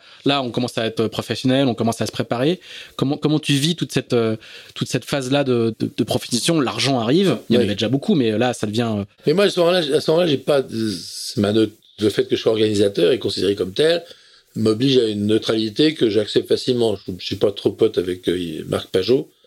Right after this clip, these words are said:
Speaker 2: avec Yves, oui, mais pas trop avec Marc. Et du coup, je, je suis dans mon rôle d'organisateur, je suis pas du tout français. D'ailleurs, je peux pas me permettre d'être français.
Speaker 1: Mm, mm, mm.
Speaker 2: Et, et donc ça, c'est, c'est un,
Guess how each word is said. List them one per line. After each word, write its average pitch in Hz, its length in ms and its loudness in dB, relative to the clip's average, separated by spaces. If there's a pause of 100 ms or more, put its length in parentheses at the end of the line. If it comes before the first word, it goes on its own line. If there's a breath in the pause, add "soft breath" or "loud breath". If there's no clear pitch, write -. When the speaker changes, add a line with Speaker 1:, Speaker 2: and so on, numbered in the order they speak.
(140 soft breath)
Speaker 2:
avec - 180 -8
Yves, 107 220 2
oui, 113 140 4
mais 90 100 0
pas 98 140 0
trop 107 200 2
avec 92 180 -2
Marc. 139 200 -2 (680 soft breath)
Et 101 260 2
du 98 120 0
coup, 139 180 0
je, 98 380 2
je 95 160 -2
suis 95 220 -2
dans 110 100 2
mon 110 160 2
rôle 120 200 6
d'organisateur, 104 680 4
je 131 60 -4
suis - 100 -12
pas 104 140 2
du 98 160 -2
tout 135 120 0
français. 113 380 0
D'ailleurs, 92 160 -2
je - 60 -10
peux 101 100 -2
pas 113 140 0
me 98 60 -10
permettre 117 260 0
d'être 95 160 -2
français. - 340 -6
Speaker 1:
Mm, 143 80 2
mm, 147 260 0
mm. 143 80 0 (600 soft breath)
Speaker 2:
Et, 90 720 2 (720)
et 104 80 0
donc 127 220 2
ça, 139 140 -2
c'est, 95 640 -2
c'est - 380 -2
un, 92 480 -2